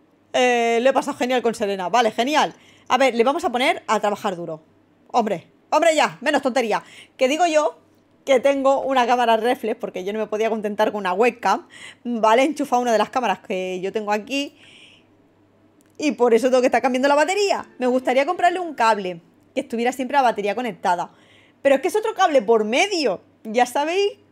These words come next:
cómo son los setups. O sea, están llenos de cable. Y cuanto menos cable, pues mejor. Por eso no lo he puesto antes.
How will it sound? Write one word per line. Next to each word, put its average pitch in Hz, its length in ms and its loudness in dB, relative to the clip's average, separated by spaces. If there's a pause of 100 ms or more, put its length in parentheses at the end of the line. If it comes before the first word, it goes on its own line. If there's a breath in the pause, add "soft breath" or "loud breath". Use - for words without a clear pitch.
cómo 247 200 0
son 262 220 -4
los 330 80 -2
setups. 262 560 -4
O 247 60 -6
sea, 208 100 -4
están 247 240 -8
llenos 277 200 -6
de 208 140 -6
cable. 233 340 0
Y 214 60 -6
cuanto 220 300 -2
menos 277 200 -6
cable, 339 240 -4
pues 294 160 -4
mejor. 208 360 -6
Por 190 120 -10
eso 240 200 -10
no 269 80 -8
lo 226 80 -2
he 208 40 -6
puesto 214 340 -8
antes. 233 340 -6